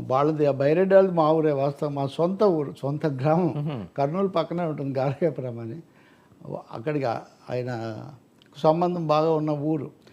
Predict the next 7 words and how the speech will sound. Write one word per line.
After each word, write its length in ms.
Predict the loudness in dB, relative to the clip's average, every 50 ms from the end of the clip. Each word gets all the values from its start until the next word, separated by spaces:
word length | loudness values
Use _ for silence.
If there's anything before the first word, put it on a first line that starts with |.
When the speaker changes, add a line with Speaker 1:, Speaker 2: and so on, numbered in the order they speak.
| -20 -20 -20 _ -20 -14 -4 0
Speaker 1:
ఆమె 220 | 0 2 2 2
ఆ 320 | 2 2 2 2 0 -2 -4
పార్లమెంట్ 720 | 0 4 4 4 4 2 0 0 0 0 0 0 -2 -2 -2
మెంబర్, 360 | -2 -2 0 0 0 0 0
ఆమె 160 | 0 -2 0
పెట్టారు. 540 | 0 -2 -2 0 0 0 0 0 0 -4 -6 -10 _ _ -4
ఏమని? 760 | 2 4 4 4 4 4 2 2 2 0 0 0 -2 -4 -6